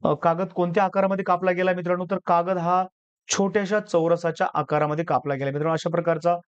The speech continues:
छोटासा चौरस आहे, तर त्या चौरसाच्या आकारामध्ये तो कागद कापला गेलेला आहे. चला मित्रांनो, एक एक घडी आपण आता ओपन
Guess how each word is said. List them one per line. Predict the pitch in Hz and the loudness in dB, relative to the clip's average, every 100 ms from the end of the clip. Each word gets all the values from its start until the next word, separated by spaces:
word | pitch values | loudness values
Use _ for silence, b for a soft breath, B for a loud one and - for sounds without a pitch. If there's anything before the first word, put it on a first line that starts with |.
| _ _ _ _ | _ _ _ _
छोटासा | - 208 202 202 196 196 196 | -2 0 2 0 0 -2 -2
चौरस | 170 170 165 170 | 0 0 2 0
आहे, | 160 160 175 _ _ _ - | 0 -2 -6 _ _ _ -4
तर | 151 | 0
त्या | 165 | 0
चौरसाच्या | 175 165 156 160 160 156 - - | 0 2 2 0 0 -2 -2 -2
आकारामध्ये | - - 160 160 151 170 214 _ _ _ _ - | -2 2 2 2 0 -2 -4 _ _ _ _ -20
तो | - 190 208 | -2 2 2
कागद | 175 147 170 | 2 2 0
कापला | 170 147 139 147 | 0 -4 -2 0
गेलेला | 143 139 | 0 0
आहे. | 139 139 | -2 0
चला | 185 | -2
मित्रांनो, | 190 202 | -2 -4
एक | 175 170 | -2 -4
एक | 185 | -2
घडी | 170 165 | 2 2
आपण | 160 160 | 2 0
आता | 160 | -4
ओपन | - 156 143 156 | -2 -2 0 -2